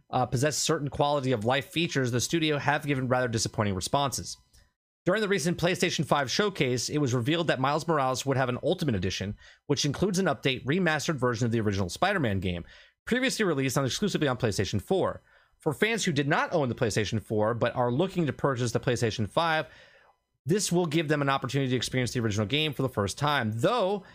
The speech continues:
when asked about the certain details, Insomniac had some bad news.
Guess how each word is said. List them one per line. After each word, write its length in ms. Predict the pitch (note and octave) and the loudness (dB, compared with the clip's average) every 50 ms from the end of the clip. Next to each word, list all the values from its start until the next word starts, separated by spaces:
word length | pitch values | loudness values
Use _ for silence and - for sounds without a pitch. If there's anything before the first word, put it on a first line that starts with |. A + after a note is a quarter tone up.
| - _ | -8 _
when 160 | - C#3+ D3 D3+ | -2 0 0 0
asked 240 | F3 F#3+ - - | 0 0 0 0
about 180 | D#3+ D#3+ D#3+ - | 0 0 0 0
the 60 | D3+ | 0
certain 260 | - - E3 D3+ C3+ | 0 0 0 0 0
details, 420 | B2 D#3 F3+ F3+ - D3+ C#3 C3+ C3 | 0 0 0 0 0 0 0 0 0
Insomniac 420 | C3 - C#3+ C3+ C#3 C#3 C#3 - | 0 0 0 0 0 0 -2 0
had 200 | A2 A#2 B2 A#2 | 0 0 0 0
some 200 | - - A2 G2 | 0 -2 0 0
bad 280 | F2 F2 E2+ E2+ E2 G2 | 0 -2 -2 -2 -2 -2
news. 400 | A#2+ C3 A2+ F2+ D#2+ F2 - | -2 0 0 -2 -4 -8 -10